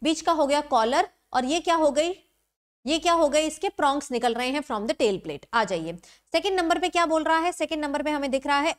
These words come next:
adenovirus which causes respiratory infection। ये चीज टेक्स्ट में नहीं दी हुई, ये चीज सिर्फ बैक्टीरिया में लिखी, दी हुई, अ, डायग्राम में दी हुई है, इसीलिए मैं यहाँ, यहाँ पर लिख रही हूँ। ये यहाँ क्या बता रहे हैं? एडिनोवायरस।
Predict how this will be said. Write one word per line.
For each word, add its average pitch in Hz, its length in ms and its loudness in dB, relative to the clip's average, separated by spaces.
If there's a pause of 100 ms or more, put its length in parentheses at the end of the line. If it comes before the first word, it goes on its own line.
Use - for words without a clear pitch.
adenovirus 277 760 0
which 262 160 -6
causes 262 400 0
respiratory 285 840 -2 (160)
infection। 208 520 -8 (360)
ये 320 120 2
चीज 415 260 0
टेक्स्ट - 300 -2
में 370 120 -2
नहीं 370 120 0
दी 320 120 0
हुई, 359 200 0 (260)
ये 302 80 0
चीज 392 180 2
सिर्फ 403 220 0
बैक्टीरिया 285 440 0
में 330 100 -2
लिखी, 254 220 -4
दी 208 160 -4
हुई, 269 180 -2
अ, 208 240 -2 (440)
डायग्राम 269 400 0
में 339 140 -2
दी 302 60 0
हुई 285 180 0
है, 403 120 -2 (260)
इसीलिए 349 280 -2
मैं 320 100 0
यहाँ, 311 120 0
यहाँ 277 220 -2
पर 262 140 -4
लिख 254 180 -4
रही 277 160 -2
हूँ। 359 240 -2 (260)
ये 294 180 -2
यहाँ 262 360 -2
क्या 311 140 -2
बता 262 260 0
रहे 277 100 -2
हैं? 302 180 -4
एडिनोवायरस। 262 760 0